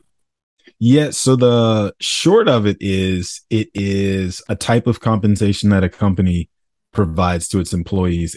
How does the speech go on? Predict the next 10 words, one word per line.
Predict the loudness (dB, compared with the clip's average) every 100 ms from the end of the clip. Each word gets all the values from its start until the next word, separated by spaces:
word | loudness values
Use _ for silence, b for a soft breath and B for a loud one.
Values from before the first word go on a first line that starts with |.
| -6
in | -4
lieu | 0 2 4 4
of | 2 0 -4
traditional | -6 -6 -4 -2 -2 -2
wages, | -2 -4 -4 -6 -8 -8
like | -6 -6
a | -6
salary | -6 -4 -2 -2 -6
or |
bonus, | -6 -8 -10 -16 -20